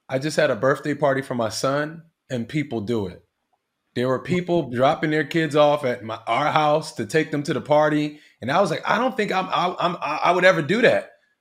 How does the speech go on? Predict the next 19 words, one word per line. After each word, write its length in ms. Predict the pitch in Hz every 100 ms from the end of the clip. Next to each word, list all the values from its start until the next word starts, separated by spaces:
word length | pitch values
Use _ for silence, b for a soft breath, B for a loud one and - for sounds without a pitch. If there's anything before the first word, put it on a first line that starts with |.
| _
Like, 140 | 135 -
I 100 | 190
would 100 | 196
have 280 | 160 214 202
to 80 | 202
be 220 | 151 277
there. 380 | 247 120 90 - -
And 320 | 160 165 151
people 420 | - 208 208 185 131
do 200 | 165 185
this 240 | 180 - -
all 220 | 160 165
the 80 | 139
time. 460 | 156 165 170 165 139
It, 100 | 135
I 160 | - 160
think 240 | 185 175
it's 140 | 151 -
scary. 500 | - 160 165 160